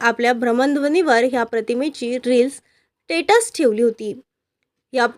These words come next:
उपक्रमाने एखादा जागतिक विक्रम घडावा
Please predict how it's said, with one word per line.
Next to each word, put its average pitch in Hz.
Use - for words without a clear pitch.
उपक्रमाने 247
एखादा 240
जागतिक 294
विक्रम 339
घडावा 285